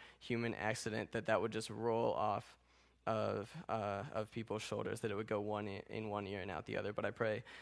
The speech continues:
that your truths would sink deep into our hearts. God, thank you so much for, uh, for, for all the, um, the physical things that you made, including us, and the fact that you call us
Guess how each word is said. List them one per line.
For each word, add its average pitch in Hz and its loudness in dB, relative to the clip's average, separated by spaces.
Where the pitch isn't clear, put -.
that 113 4
your 107 -2
truths - -4
would 113 -2
sink 110 0
deep 104 -2
into 110 -2
our 98 2
hearts. - -4
God, 123 8
thank 135 6
you 135 0
so 123 2
much 117 2
for, 117 2
uh, 131 -2
for, 135 4
for 127 6
all 127 8
the, 120 2
um, 117 0
the 123 2
physical 131 2
things 117 -2
that - -2
you 110 -4
made, 110 -4
including 131 0
us, 117 0
and 113 2
the 110 0
fact 113 -2
that 92 -2
you 110 -4
call 107 -2
us 107 -4